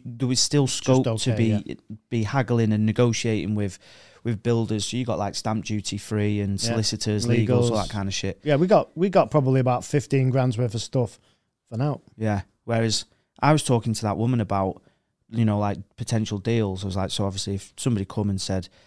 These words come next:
Speaker 1: you know, four hundred and thirty bags, yeah, happy days." And, uh, like, you know,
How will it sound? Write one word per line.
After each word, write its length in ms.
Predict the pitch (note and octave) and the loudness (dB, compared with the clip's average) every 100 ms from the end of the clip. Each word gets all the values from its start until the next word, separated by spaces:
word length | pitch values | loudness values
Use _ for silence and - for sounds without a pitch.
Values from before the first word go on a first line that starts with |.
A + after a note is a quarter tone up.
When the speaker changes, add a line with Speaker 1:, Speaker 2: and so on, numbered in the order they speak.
| _ _ _ | _ _ _
Speaker 1:
you 60 | G#2 | -6
know, 100 | G2 | -4
four 200 | - A2 | 0 0
hundred 160 | G2 | 0
and 100 | G#2 | -4
thirty 220 | G#2+ G#2 F2+ | -2 -2 -2
bags, 280 | G#2+ F#2+ | -4 -2
yeah, 120 | G#2+ G2+ | -4 -4
happy 180 | G#2 | -4
days." 420 | G2 G#2 G2 F#2 - - | -2 -2 -2 -4 -8 -6
And, 240 | G2+ G2+ | -2 0
uh, 260 | G2 G2 G2 _ _ _ _ _ - | 0 -2 -4 _ _ _ _ _ -10
like, 200 | G2+ F2 | -8 -4
you 60 | A2 | -2
know, 160 | F#2 | -2